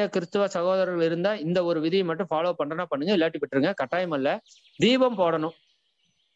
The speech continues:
சரிங்களா? அஞ்சு மணிக்கு எழுந்திருச்சு பச்சை தண்ணியில குளிச்சு வந்து ஒரு தீபத்தை ஏற்றணும்.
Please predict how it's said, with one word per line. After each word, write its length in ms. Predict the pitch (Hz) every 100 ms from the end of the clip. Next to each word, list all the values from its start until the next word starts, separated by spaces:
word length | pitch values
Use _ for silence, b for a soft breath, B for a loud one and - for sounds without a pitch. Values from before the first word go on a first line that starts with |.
| _ _ _
சரிங்களா? 400 | 180 185 180 185 131
அஞ்சு 200 | 131 165
மணிக்கு 260 | 175 208 190
எழுந்திருச்சு 460 | 165 160 165 - 214 233
பச்சை 200 | 160 160
தண்ணியில 260 | 175 175 156
குளிச்சு 400 | 156 156 - 180 233 233 -
வந்து 340 | 151 160 135 151 233 - _ _ -
ஒரு 140 | 165 139
தீபத்தை 500 | 214 262 220 - 226
ஏற்றணும். 420 | 143 127 113 98